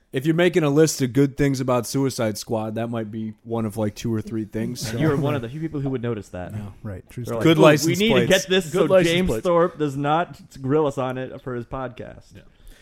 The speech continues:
Speaker 4: Thi-
Speaker 2: Ah, the binder, the exposition binder.
Speaker 4: It's, it's her binder full of women. Um,
Speaker 3: <laughs> Ah,
Speaker 2: Oh.
Speaker 4: this
Speaker 3: yes.
Speaker 4: whole scene to me,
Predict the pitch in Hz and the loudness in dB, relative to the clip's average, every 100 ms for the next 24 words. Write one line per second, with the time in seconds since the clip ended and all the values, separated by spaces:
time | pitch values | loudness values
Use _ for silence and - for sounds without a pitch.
0 | - _ _ 151 165 147 160 107 120 104 | -20 _ _ -4 -2 2 2 2 -4 -2
1 | 127 151 127 131 - - 135 160 123 104 | -2 -2 -4 -4 -6 -4 -6 -6 -8 -8
2 | 101 98 95 - - 117 127 - 156 - | -8 -8 -8 -12 -12 -10 -10 -8 -2 0
3 | 139 131 135 127 135 117 110 107 85 - | 0 -2 -4 -6 -4 -4 -6 -10 -14 -16
4 | - 151 117 - - - 147 294 262 247 | -4 -4 -4 -12 -16 -12 2 6 8 8
5 | 233 208 190 185 165 160 143 131 139 240 | 6 6 4 4 4 2 0 -2 2 2
6 | - 107 - 170 185 196 175 - 131 131 | 2 -4 -6 -4 -2 -2 -4 -8 -10 -10
7 | 156 151 165 151 160 180 | -10 -8 -8 -8 -12 -14